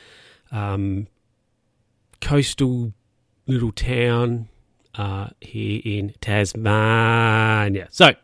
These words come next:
cool, fine, no problem. So it's, uh, how far is it? It's hundred and thirty K drive, I think. Is it that far? Oh, excuse me. Or is it further?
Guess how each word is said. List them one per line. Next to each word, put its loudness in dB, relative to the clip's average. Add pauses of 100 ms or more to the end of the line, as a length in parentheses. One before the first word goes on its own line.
(520)
cool, 0 (100)
fine, 0
no -2
problem. -8 (420)
So 4
it's, -2
uh, 6
how 0
far -2
is -6
it? -16
It's -4
hundred -2
and 2
thirty 4 (1080)
K 0
drive, 2
I 2
think. -6 (280)
Is -4
it -2
that -4
far? -2 (580)
Oh, 0
excuse -4
me. -2 (420)
Or 0
is -2
it -10
further? 0